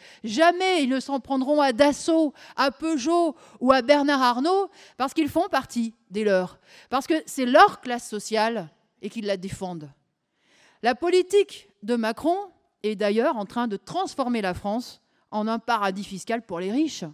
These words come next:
En multipliant les crédits d'impôt au patronat et les exonérations de cotisations, en baissant les impôts sur le capital, en supprimant purement et simplement l'impôt, euh, sur la fortune,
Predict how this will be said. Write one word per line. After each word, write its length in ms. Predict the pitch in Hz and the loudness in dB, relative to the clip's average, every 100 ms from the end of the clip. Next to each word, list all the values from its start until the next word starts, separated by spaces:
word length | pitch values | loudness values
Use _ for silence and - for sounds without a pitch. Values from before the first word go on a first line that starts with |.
| _ _ _ _ - - | _ _ _ _ -20 -4
En 120 | 247 | 0
multipliant 680 | 320 370 392 403 339 359 381 | 0 2 4 4 2 0 0
les 160 | 339 | -2
crédits 380 | 339 - 285 311 | -2 0 2 2
d'impôt 480 | 226 277 277 302 311 | 4 2 0 -2 -4
au 40 | |
patronat 680 | 190 196 - 202 226 233 220 _ | -4 -6 -4 -4 0 0 -2 _
et 80 | - | -4
les 300 | 233 233 214 | 0 0 0
exonérations 680 | 240 208 240 226 233 - 294 | -2 -2 0 2 0 0 -4
de 100 | 247 | -2
cotisations, 760 | 214 - 180 190 - 180 165 165 - - - | -4 -4 -2 -2 -2 -6 -8 -10 -20 -10 0
en 160 | 294 | 2
baissant 580 | 262 349 - 381 370 330 - _ - | 4 4 4 0 0 -4 -8 _ -4
les 180 | 240 | 0
impôts 240 | 285 269 349 | 0 0 -2
sur 100 | 269 | -2
le 80 | 226 | -2
capital, 720 | 302 302 - 277 226 185 160 - _ _ | -2 -2 -4 0 0 -2 -6 -16 _ _
en 160 | 277 277 | -4 -4
supprimant 800 | - 415 - 381 381 392 262 - - | -4 -4 0 0 2 0 -2 -8 -12
purement 300 | 220 247 247 | -8 -4 -4
et 80 | |
simplement 480 | 240 247 269 269 269 | -4 -6 -4 -4 -4
l'impôt, 500 | 214 214 202 247 233 | -4 -6 -6 -6 -4
euh, 140 | 170 156 | -4 -6
sur 160 | 170 | -10
la 120 | 180 | -10
fortune, 600 | - 180 170 339 381 175 | -10 -12 -8 -4 -4 -6